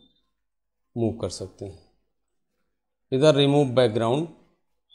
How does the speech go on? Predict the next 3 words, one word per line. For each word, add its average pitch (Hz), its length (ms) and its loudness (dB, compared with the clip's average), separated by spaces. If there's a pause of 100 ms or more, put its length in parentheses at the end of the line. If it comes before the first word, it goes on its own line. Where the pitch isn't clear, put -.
(1400)
और 110 420 -2 (200)
ये 117 260 2 (300)
removal 135 640 2